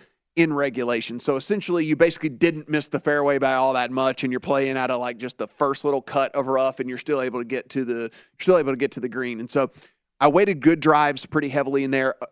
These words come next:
strokes gained approach, as I mentioned, is always going to be in the model, just in some way, shape, or form. How heavily do I weigh it is going to be the question from week to week. This week, because it is kind of a second shot golf course, you don't have to be long here, right? Like, this is a short course. I just told you, seven thousand forty-four yards,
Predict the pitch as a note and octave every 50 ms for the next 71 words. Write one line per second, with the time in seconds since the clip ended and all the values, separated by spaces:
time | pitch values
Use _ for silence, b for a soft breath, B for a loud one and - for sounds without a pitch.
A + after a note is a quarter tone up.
0 | _ _ _ - - E3+ F3 F3 - G3 F#3+ F#3 C#3+ - D3 C#3+ C#3 - - C#3
1 | D3 C#3+ C3+ C3+ B2+ B2+ C3 B2 A#2 - - - C#3+ C#3+ C#3+ C#3 D3 C#3+ C3+ -
2 | C#3+ C#3+ C#3 C3+ C#3 C3+ C3+ C3 C3 C3 C3+ C3+ C3+ - B2 B2 C#3 B2+ - -
3 | C#3+ C3+ C3 A#2+ - - E3 D3+ C#3+ C#3+ C3 C#3 C3+ C3 - - C#3 C3 - B2+
4 | B2 - C3+ C3+ C3 B2+ B2+ - C3+ B2+ B2 - D3 C#3+ C3+ C#3+ C3+ C3+ C3 B2+
5 | A#2+ G#2+ G#2+ A2+ B2 C3+ D3 D3+ D#3+ D#3+ D#3+ - - _ C#3 C3 B2+ B2+ B2+ A#2+
6 | - - C3+ C#3 C3+ C3 C#3 A#2+ C3 B2 A#2+ A#2 G#2+ - - C#3 - D3 C3+ A#2+
7 | - - B2 A#2 B2+ A#2+ A#2 A2+ - - A2+ A2+ - - - b b b _ _
8 | _ _ - E3+ D#3+ - E3 E3+ E3+ F3+ - - B B B B B B _ _
9 | C#3 C3 - - E3 E3 F3 E3+ - - D#3 D3 D3+ D#3 C#3+ - D#3 D3+ C#3 C3+
10 | C3 - D3+ D3 - C3+ A#2 - D3+ C3+ - - C3 B2 B2+ - C#3 C3 B2+ B2+
11 | B2+ E3 F3 F3 F3 F3 - D#3 C3+ C#3+ C3 C3 B2+ A#2+ G#2+ G2+ A2+ G#2 F#2 F2+
12 | F2+ G2+ B2 B2+ B2 A#2+ A2+ B2 B2 A#2+ - C#3 C3 - - C3+ B2 A#2 A#2+ A2
13 | - - D#3+ D3+ - - - D3 C#3+ C#3 C3+ B2+ - - - A#2+ G#2 A#2 - -
14 | C#3 C3 B2 A2+ A#2+ - - C#3+ C3 C3 A#2 C3 B2+ A#2 B2 A#2 B2+ B2 A#2+ A#2+
15 | - B2 A#2+ B2 A#2+ B2 B2 B2